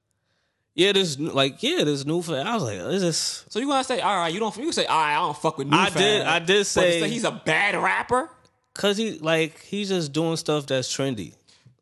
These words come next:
Speaker 1: I can't, I can't say you, you're a good rapper if you're just doing stuff that's trendy.
Speaker 2: What about
Speaker 1: Like,
Speaker 2: his first? You, so you gonna take out his catalog in general, like his first
Speaker 1: I didn't
Speaker 2: three
Speaker 1: say,
Speaker 2: albums?
Speaker 1: listen, now you putting words in my mouth.
Speaker 2: I'm
Speaker 1: I
Speaker 2: just
Speaker 1: didn't, I
Speaker 2: saying.
Speaker 1: did not say that. <laughs> I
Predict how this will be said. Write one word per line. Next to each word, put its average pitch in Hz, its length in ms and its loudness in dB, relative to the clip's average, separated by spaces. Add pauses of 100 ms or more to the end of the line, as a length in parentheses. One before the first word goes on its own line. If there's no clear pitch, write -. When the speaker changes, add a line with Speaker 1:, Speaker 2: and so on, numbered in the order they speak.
(260)
Speaker 1:
I 135 80 0
can't, 180 340 0 (160)
I 135 100 -4
can't 185 260 0
say 180 140 2
you, 156 280 0 (120)
you're 139 200 2
a 127 40 -2
good 127 260 2
rapper 120 500 0
if 107 180 -2
you're 127 120 0
just 117 240 -2
doing 120 180 0
stuff 110 240 -4
that's 104 280 -2
trendy. 110 420 -6 (320)
Speaker 2:
What 156 120 0
about 151 140 4
Speaker 1:
Like, 147 80 2
Speaker 2:
his 156 100 -4
first? 156 240 0
You, 165 80 2
so 175 100 0
you 196 160 2
gonna 165 160 0
take 175 140 2
out 156 80 2
his 156 120 4
catalog 156 540 2
in 147 80 -2
general, 147 320 0
like 147 160 0
his 143 100 -2
first 156 300 -2
Speaker 1:
I 113 140 4
didn't 123 140 2
Speaker 2:
three 151 80 2
Speaker 1:
say, 160 60 2
Speaker 2:
albums? 156 300 0
Speaker 1:
listen, 101 420 -2
now 104 120 -2
you 110 100 -2
putting 113 220 -2
words 123 160 2
in 120 40 -6
my 110 100 0
mouth. 104 280 0
Speaker 2:
I'm 113 60 2
Speaker 1:
I 131 60 4
Speaker 2:
just 127 100 2
Speaker 1:
didn't, - 100 0
I - 120 2
Speaker 2:
saying. 135 80 0
Speaker 1:
did 123 120 0
not 123 180 2
say 175 220 4
that. 151 240 2 (140)
<laughs> - 120 0
I 143 200 2